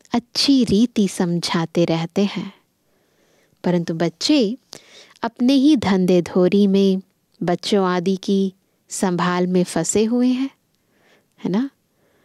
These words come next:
गृहस्थ व्यवहार में रहते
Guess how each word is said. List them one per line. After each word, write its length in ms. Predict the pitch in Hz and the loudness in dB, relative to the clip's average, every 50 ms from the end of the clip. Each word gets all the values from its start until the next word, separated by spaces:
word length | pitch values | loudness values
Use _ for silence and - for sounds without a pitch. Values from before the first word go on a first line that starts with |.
| _ _ _ _ _ _ _ _ _ _ - | _ _ _ _ _ _ _ _ _ _ -8
गृहस्थ 580 | 185 185 185 180 190 208 220 226 - - - - | -4 -2 -2 0 0 0 0 -2 -4 -6 -4 -2
व्यवहार 640 | 190 175 170 175 170 175 160 170 170 175 180 185 190 | -2 0 0 0 0 0 0 0 0 0 -2 -2 -2
में 160 | 180 175 170 | -2 -2 0
रहते 640 | 165 165 170 185 185 - - 311 311 247 185 175 | 0 -2 -2 -2 -4 -2 0 2 2 2 2 -2